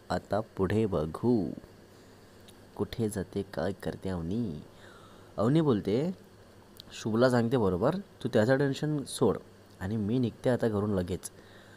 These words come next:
आणि मेसेज करत राहते, ठीक आहे?" "हम्म, ठीक आहे." So, काही वेळाने अवनी आयुषच्या ऑफिसला पोचते आणि आयुनी पण असते सोबत आणि मग क्रियासोबत सिटीमध्ये जाते. मीन्स शुभची परमिशन मिळाली.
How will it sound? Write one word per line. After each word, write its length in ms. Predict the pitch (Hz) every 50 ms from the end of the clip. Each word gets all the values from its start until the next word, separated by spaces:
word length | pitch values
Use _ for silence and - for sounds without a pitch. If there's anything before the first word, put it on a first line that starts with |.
| - - - -
आणि 200 | 92 95 101 107
मेसेज 400 | 107 101 95 - - 120 - - - -
करत 240 | 113 104 113 98 -
राहते, 260 | 95 90 80 - 85
ठीक 260 | - - 107 107 -
आहे?" 160 | 160 165 143 120 - - - - - - - - - - - - - - - - - - - - -
"हम्म, 200 | 208 196 147 92 76 - - - - - - - -
ठीक 220 | - - 156 143 113
आहे." 260 | 92 76 - - - - - - - - - - - - - - - - - - - - - - - - - - - - - - - - - - - - - - - - - - - -
So, 80 | 139
काही 320 | 127 - 139 127 139 165 180
वेळाने 300 | 185 185 185 185 185 185
अवनी 300 | 170 156 143 143 156 160
आयुषच्या 420 | 139 117 120 120 - - - 139
ऑफिसला 420 | 107 101 117 131 139 - - 165 147
पोचते 360 | 156 147 147 143 - - 165
आणि 220 | 156 139 131 139
आयुनी 380 | 131 - 98 101 107 123 143 151
पण 200 | 147 - 175 160
असते 200 | 135 - - 110
सोबत 340 | - 101 90 95 95 90 87
आणि 160 | 90 90 87
मग 300 | 90 110 127 131 123 127 131 - - - - - - - - - - - - - -
क्रियासोबत 640 | - 120 139 175 202 190 185 - 98 98 120 165 - -
सिटीमध्ये 560 | - - - 190 190 190 170 139 98 92 90
जाते. 360 | 80 67 - - 58 - - - - - - - - - 101
मीन्स 340 | 98 101 117 131 135 135
शुभची 400 | - - - 104 - - - -
परमिशन 440 | - - 104 95 98 98 101 117 117
मिळाली. 1040 | 113 98 92 87 85 82 82 87 110 127 127 113 107 107 107 107 110 110 107 104 113